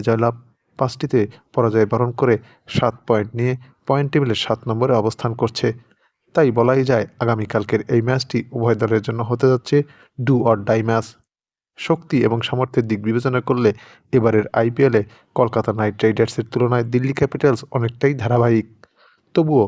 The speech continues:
সর্বশেষ পাঁচ দেখায় কলকাতা নাইট রাইডার্সের চেয়ে দিল্লি ক্যাপিটালস একটি ম্যাচ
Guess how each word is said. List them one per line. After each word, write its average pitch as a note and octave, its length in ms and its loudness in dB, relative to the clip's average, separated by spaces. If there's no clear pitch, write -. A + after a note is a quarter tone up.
সর্বশেষ A2 520 0
পাঁচ A2 180 0
দেখায় A2+ 320 0
কলকাতা - 400 0
নাইট G#2+ 240 -2
রাইডার্সের A#2 480 2
চেয়ে C3 180 4
দিল্লি C3 280 0
ক্যাপিটালস C3 420 0
একটি D#3 320 0
ম্যাচ A#2 220 -2